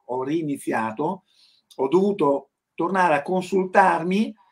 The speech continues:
a consultare questi, eh, questi volumi che, che ho e che tutto-, e che terrò sempre, che sono ancora validi adesso perché non c'è niente di nuovo, eh,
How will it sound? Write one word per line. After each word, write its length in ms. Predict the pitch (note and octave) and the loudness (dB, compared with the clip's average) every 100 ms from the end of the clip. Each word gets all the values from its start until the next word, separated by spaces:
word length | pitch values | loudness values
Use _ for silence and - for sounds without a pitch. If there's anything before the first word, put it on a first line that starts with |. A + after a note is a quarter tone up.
| _ _ _ - B2+ | _ _ _ -12 -8
a 60 | |
consultare 640 | C#3+ D3+ E3+ E3 F#3 D3 C3 | -4 -2 0 2 4 2 2
questi, 720 | D#3 D3+ C#3 C#3+ C#3 C3 - | -2 0 0 2 2 -2 -6
eh, 240 | G#2 G#2+ | -10 -10
questi 280 | G#2+ C#3+ C#3 | -6 -6 -4
volumi 380 | C3+ D#3+ D#3+ C3 | 2 4 4 2
che, 300 | - A2 - | -2 -6 -6
che 180 | - C3+ | -2 2
ho 320 | B2 C3 D#3 | 4 2 0
e 60 | A#2 | -4
che 160 | A2 A2+ | -8 -8
tutto-, 300 | A2 C#3+ C#3 | -6 -8 -6
e 160 | A2 | -8
che 120 | G#2 | -8
terrò 220 | A2 A2 B2 | -8 -6 -6
sempre, 640 | C3+ A#2+ G#2+ C#3 D#3 - - | -4 -4 -4 -4 -6 -8 -16
che 100 | A#2 | -12
sono 220 | D3 C3 | -8 -6
ancora 300 | B2+ G#3+ G#3+ | 0 4 6
validi 380 | F#3+ G3+ D#3 C3+ | 8 6 6 -2
adesso 320 | B2+ - - | -2 -6 -8
perché 240 | - D3+ | -10 -8
non 100 | C3+ | -6
c'è 120 | C3 E3 | -4 0
niente 300 | G3+ E3+ C#3 | 0 0 -4
di 120 | C3+ | -4
nuovo, 500 | C3 A#2+ A2 E3+ - - - - - _ _ _ _ _ | -2 -2 0 -2 -6 -16 -20 -20 -20 _ _ _ _ _
eh, 1000 | B2 C3 B2+ B2+ B2+ B2+ B2 B2 A#2+ - | -4 0 0 0 0 -2 -2 -2 -2 -4